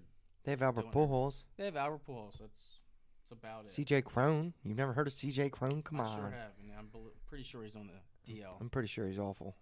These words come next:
Speaker 1: I was just <laughs> being
Speaker 2: Yeah.
Speaker 1: sarcastic. Thank you very much.
Speaker 2: Okay. I was hoping so, but so, my point there. Some other
Speaker 1: So
Speaker 2: in-
Speaker 1: what, what do you
Speaker 2: okay.
Speaker 1: mean by that?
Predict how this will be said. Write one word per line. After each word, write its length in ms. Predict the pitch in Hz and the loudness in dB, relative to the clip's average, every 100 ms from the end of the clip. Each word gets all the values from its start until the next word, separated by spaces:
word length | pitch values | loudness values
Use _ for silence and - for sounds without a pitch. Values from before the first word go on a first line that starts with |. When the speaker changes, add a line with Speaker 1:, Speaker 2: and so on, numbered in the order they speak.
| - | -2
Speaker 1:
I 100 | 123 | 0
was 140 | 120 | 0
just 160 | - 123 | -4 0
<laughs> 100 | - | 0
being 120 | - | 2
Speaker 2:
Yeah. 40 | 131 | 0
Speaker 1:
sarcastic. 640 | 131 117 123 117 107 - | 0 -4 -2 -2 -4 -6
Thank 240 | - 110 104 | -4 -4 -4
you 80 | 101 | -4
very 200 | 104 104 | -2 -2
much. 300 | 104 71 101 90 | -2 -6 -10 -16
Speaker 2:
Okay. 160 | - 62 - - - - | -18 -18 -20 -20 -20 -20
I 60 | - | -20
was 100 | 85 | -18
hoping 260 | 104 104 71 | -18 -18 -20
so, 160 | 90 - 65 67 | -20 -18 -18 -20
but 140 | 67 - - - - - - _ - | -20 -20 -20 -20 -20 -20 -20 _ -12
so, 320 | 202 185 151 - - _ _ _ - | -6 -6 -8 -14 -20 _ _ _ -18
my 120 | 123 120 - | -16 -14 -16
point 160 | 110 92 | -18 -18
there. 100 | 62 57 - - - - _ _ _ _ - - - - - - - - - - - - - - | -20 -20 -20 -20 -20 -20 _ _ _ _ -20 -16 -14 -14 -16 -20 -20 -20 -20 -20 -20 -20 -20 -6
Some 100 | 233 | 0
other 80 | |
Speaker 1:
So 140 | 220 156 | 4 4
Speaker 2:
in- 80 | 123 | 4
Speaker 1:
what, 160 | - - - | 0 -4 -4
what 120 | 131 | 0
do 60 | 139 | 2
you 60 | |
Speaker 2:
okay. 80 | 135 | 2
Speaker 1:
mean 80 | 123 | 4
by 120 | 110 | 4
that? 160 | 98 | 2